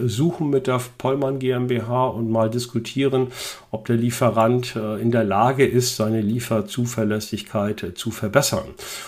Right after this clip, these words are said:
Und wenn es hier Möglichkeiten, ähm, gibt, dann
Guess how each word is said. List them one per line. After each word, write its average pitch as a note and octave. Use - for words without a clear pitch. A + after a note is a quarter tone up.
Und G2
wenn G#2+
es G#2+
hier A2
Möglichkeiten, A#2
ähm, A2+
gibt, F3
dann A2